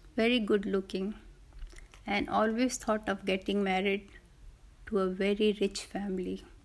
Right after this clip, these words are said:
But that didn't happen, and she married a clerk in the government office.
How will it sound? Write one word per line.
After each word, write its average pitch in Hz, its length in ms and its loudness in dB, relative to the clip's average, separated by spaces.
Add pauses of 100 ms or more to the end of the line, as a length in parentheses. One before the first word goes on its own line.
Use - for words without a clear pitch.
(1400)
But 196 300 2
that 196 240 2
didn't 220 280 2
happen, 214 580 2 (680)
and 202 140 -2
she - 180 -2
married 196 540 0 (420)
a 202 120 0 (120)
clerk 196 520 0
in 196 160 2
the 190 100 2
government 185 560 -2
office. - 560 -6